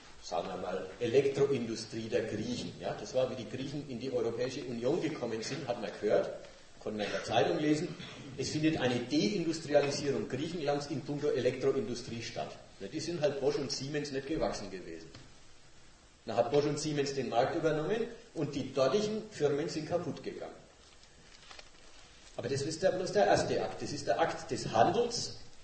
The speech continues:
der Niederlage im Handel und damit dann auch der Kaufunfähigkeit des Partnerlands.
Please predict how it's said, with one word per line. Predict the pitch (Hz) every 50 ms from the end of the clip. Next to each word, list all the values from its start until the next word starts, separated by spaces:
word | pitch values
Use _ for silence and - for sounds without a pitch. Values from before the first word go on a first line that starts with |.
| - - - - -
der | 131 160
Niederlage | 233 254 190 208 233 196 - 175 180 185 180 196 196
im | 160 165 160 147 127
Handel | 139 151 170 214 220 208
und | - 151 135 127
damit | 135 139 160 190 190 -
dann | 151 143 175 175 - -
auch | - 165 151 - -
der | - - - - - - - - - - - - - -
Kaufunfähigkeit | - - 202 208 220 214 - 196 196 208 180 - 170 156 156 170 - - - - 160 156 156
des | 170 156 -
Partnerlands. | - 123 117 107 107 104 87 95 - - - -